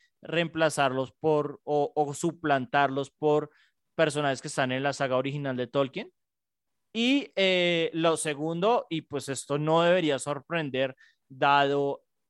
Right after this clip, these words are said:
la cantidad de plata que Amazon ha puesto detrás de la saga, pero es, eh, pues obviamente las visuales del comienzo son increíbles, o sea, eso era,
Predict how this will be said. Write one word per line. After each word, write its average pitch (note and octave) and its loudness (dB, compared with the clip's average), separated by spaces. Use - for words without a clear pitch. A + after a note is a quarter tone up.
la D#3 0
cantidad D3+ -2
de C3 0
plata D3 -4
que D3+ -4
Amazon C3+ -6
ha C#3 -8
puesto C#3 -8
detrás B2+ -6
de C3 -8
la C#3+ -2
saga, C3 -8
pero D3+ 2
es, - -4
eh, C#3 -4
pues C3+ -12
obviamente C3 -6
las D3+ 0
visuales C#3 0
del C#3+ -8
comienzo C#3+ -6
son B2+ -10
increíbles, C3 -4
o G2+ -20
sea, A2 -10
eso B2+ -10
era, C3 -2